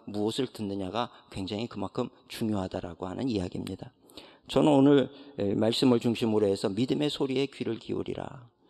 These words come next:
성령이 우리에게 주시는 그 믿음의 소리에 귀를 기울여야 되는데 어떤 소리인가? 세 가지 말씀을 전하려고 합니다. 이 말씀 잘 기억하시고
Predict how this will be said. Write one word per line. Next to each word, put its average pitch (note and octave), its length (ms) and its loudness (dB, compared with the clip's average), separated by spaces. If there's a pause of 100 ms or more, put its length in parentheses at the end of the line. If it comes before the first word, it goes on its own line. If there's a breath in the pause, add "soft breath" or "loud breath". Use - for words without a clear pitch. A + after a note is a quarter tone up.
(140 soft breath)
성령이 D3 760 0
우리에게 B2 400 0
주시는 C3+ 360 -4
그 - 80 -4
믿음의 D3 420 -4
소리에 C#3+ 320 -2
귀를 C#3 300 0
기울여야 G#2+ 460 0
되는데 G#2 540 -2 (300 loud breath)
어떤 C#3+ 420 0 (180)
소리인가? A#2+ 600 -6
세 - 160 0
가지 C3 220 0
말씀을 A2+ 540 -4 (180 loud breath)
전하려고 G#2 480 -4
합니다. G2 300 -6
이 B2+ 100 -4
말씀 B2+ 340 -4
잘 B2 240 -6
기억하시고 A#2+ 720 -4